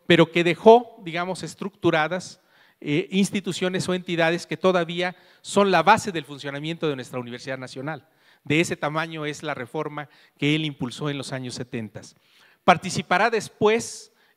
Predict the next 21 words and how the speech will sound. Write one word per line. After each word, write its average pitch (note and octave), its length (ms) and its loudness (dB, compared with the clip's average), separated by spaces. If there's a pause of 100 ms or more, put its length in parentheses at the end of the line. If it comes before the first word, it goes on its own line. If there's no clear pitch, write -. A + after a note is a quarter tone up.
(120)
en D3 300 -8
la, C3+ 480 -4
eh, D3 180 -8
discusión G3+ 720 0 (540)
de C#3+ 140 -2
aquella E3+ 300 0
huelga, F#3 640 0
eh, D3 260 -4
universitaria D#3 960 -2 (360)
de C#3+ 180 0
ochenta D3 380 0
y C#3 40 -10
seis E3+ 220 -4
ochenta D3 360 -6
y C#3 60 -6
siete, E3+ 460 -8 (640)
en, F#3+ 440 0
en E3+ 140 -4
las D#3 160 -2
discusiones F#3 640 -8
también, E3 560 -6